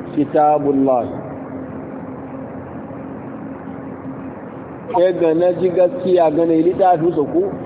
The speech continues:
E za na ji gaskiya ga na yi littafin soko. Wa sanal hadi, hadi Muhammadin sallallahu alaihi wasallam.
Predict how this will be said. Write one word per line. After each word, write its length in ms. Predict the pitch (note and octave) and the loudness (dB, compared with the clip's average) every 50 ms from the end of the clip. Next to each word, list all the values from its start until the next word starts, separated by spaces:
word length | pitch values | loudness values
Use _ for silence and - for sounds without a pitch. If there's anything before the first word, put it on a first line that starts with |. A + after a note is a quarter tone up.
| - - - - - | -10 -12 -12 -6 0
E 140 | D3+ D#3 D#3 | 2 2 4
za 200 | C#3 D3 D3+ D3 | 4 4 4 4
na 140 | D3+ E3 F3 | 4 2 2
ji 140 | E3 E3 F3 | 2 2 2
gaskiya 460 | E3 F3 E3+ D#3+ - - F3 D#3+ D3+ C#3+ | 4 4 2 2 2 2 2 4 4 4
ga 80 | D#3+ | 2
na 60 | D#3+ D#3 | 2 2
yi 80 | D#3 | 4
littafin 480 | D#3 F3 E3 F3 F3+ E3+ E3 D#3 E3+ D#3 | 4 2 4 4 4 4 4 2 0 0
soko. 320 | D3 C3+ - D#3+ E3+ E3+ D#3 - - - - - - | 0 -2 0 0 0 0 -2 -4 -10 -10 -12 -8 -2
Wa 320 | - E3 F3 E3+ D#3+ D3 C3+ C3+ | 2 4 4 6 4 4 2 2
sanal 300 | - E3+ E3+ D#3+ D3 C3+ | 0 0 2 2 2 2
hadi, 480 | C3 C3 C#3+ E3 E3+ E3 F3+ F3+ D#3 B2+ - - - - - - | 4 4 4 2 2 2 0 0 0 0 -2 -4 -10 -10 -4 0
hadi 320 | C3 C#3+ D#3+ E3 F3+ E3+ | 0 2 2 2 2 2
Muhammadin 800 | D3 C#3+ D#3 E3+ D3+ D3 C#3 C3 C3 B2+ B2+ B2+ C#3 E3 F3+ F3+ - - - - - - - | 4 4 2 0 0 0 0 0 2 2 2 4 4 4 2 2 0 -6 -8 -8 -8 -4 0
sallallahu 560 | F3 F3+ F3 D#3+ D#3 D3 C#3+ D3 C#3+ C#3+ C#3 C3+ C3 | 2 2 4 4 4 4 4 4 4 4 4 4 4
alaihi 220 | B2+ B2+ B2+ B2 - | 4 4 2 2 2
wasallam. 380 | - F3+ F3+ F3+ E3+ D#3 C#3 | 2 2 2 4 4 2 2